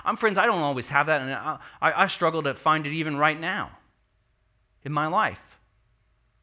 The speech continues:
But if we don't, what does that say about the level of authentic relationships we have in our life? In fact, I've found trying to find accountability partners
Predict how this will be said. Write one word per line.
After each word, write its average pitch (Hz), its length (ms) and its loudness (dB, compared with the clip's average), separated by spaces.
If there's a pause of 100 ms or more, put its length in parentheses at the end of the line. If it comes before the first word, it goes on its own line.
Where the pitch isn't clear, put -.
(380)
But 180 140 -4
if 185 80 -12
we 202 80 -4
don't, 220 360 -2
what 175 120 0
does 220 120 0
that 220 160 0
say 196 280 -4
about 151 280 0
the 156 80 -4
level 190 540 -4
of 143 140 -4
authentic 180 500 -8
relationships 151 640 -10
we 131 120 -12
have 120 380 -6 (600)
in 117 100 -8
our 107 120 -8
life? 90 380 -12 (1700)
In - 100 -20
fact, 131 120 2
I've 127 120 0
found 127 380 0
trying 135 240 -2
to 127 60 -6
find 123 340 -2
accountability 120 640 -4
partners 120 560 -6